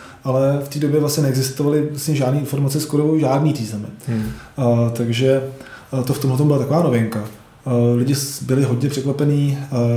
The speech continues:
Speaker 1: tím, jak se tady hry používaly k těm aktivistickým účelům, protože hodně lidí tehdy mělo za to, že to je celkem jako nová věc. A tehdy kolem roku,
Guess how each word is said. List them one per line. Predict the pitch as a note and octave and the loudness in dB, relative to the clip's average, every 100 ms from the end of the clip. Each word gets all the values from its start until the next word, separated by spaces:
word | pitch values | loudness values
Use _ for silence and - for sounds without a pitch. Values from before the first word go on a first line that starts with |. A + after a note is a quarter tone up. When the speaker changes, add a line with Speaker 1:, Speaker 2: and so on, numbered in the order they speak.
| A#2 A#2+ | 0 -2
Speaker 1:
tím, | C#3+ C3+ | 0 2
jak | B2+ | 2
se | C#3+ | -2
tady | C#3 C#3+ C#3+ - | -2 -2 -4 -4
hry | B2 B2+ | 0 2
používaly | C3 C3 B2+ C3+ C3+ | 4 2 4 4 4
k | C3+ | 2
těm | - C3+ A#2 | 0 0 0
aktivistickým | - B2+ C3+ C3 - D3+ | -2 -2 -2 -2 -2 -2
účelům, | C#3 D#3 D#3 D3+ D3+ | 0 0 2 0 -2
protože | - A#2+ B2+ B2 C#3 C3+ C#3 - - - - - - | -6 -4 -2 2 2 2 -2 -14 -20 -20 -20 -16 -2
hodně | C3 B2+ C#3 C#3 C#3 B2+ | 0 2 2 4 4 2
lidí | B2 B2 | 0 -2
tehdy | C3+ B2+ C#3+ | 0 2 2
mělo | D3 | 2
za | A#2+ | 2
to, | - C3 | 0 0
že | C3 | 0
to | D3 | 2
je | C#3+ C#3+ C#3+ | 2 2 -2
celkem | B2+ A#2+ C#3+ | -4 -2 -2
jako | C#3+ | 2
nová | D3+ C3 D3+ D#3+ | 4 4 4 4
věc. | E3 B2+ - - - - | 4 2 0 -4 -6 -8
A | B2 | -6
tehdy | A#2 A#2 B2+ | -2 0 0
kolem | B2+ C3 B2+ | 0 0 0
roku, | B2 | 0